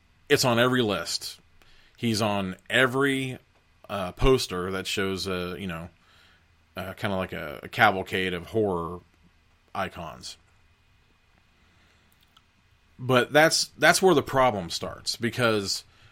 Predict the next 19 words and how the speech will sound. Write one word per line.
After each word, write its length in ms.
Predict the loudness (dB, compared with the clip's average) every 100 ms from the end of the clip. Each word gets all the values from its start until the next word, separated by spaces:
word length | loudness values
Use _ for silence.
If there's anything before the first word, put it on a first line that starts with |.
| -6
for 160 | 0
me, 540 | 2 4 2 0 -6 -12 _ _ _ _ _ _ _ _
I 120 | 4
was 220 | 6 8 8
okay 580 | 6 4 0 2 0
with 240 | 0 -4 -2
this. 500 | -2 0 -4 -6 -10 _ _ _ _ _ _ _ _ 0
I 60 | 2
was 120 | 4
okay 180 | 6 6
with 100 | 6
the 60 |
change, 560 | 2 2 0 -2 -8 -6
because 300 | 2 2 2
the 80 | 0
change 380 | 2 2 2 0
was 180 | 0
so 300 | 2 4 4
striking. 720 | 4 2 4 6 6 4 -4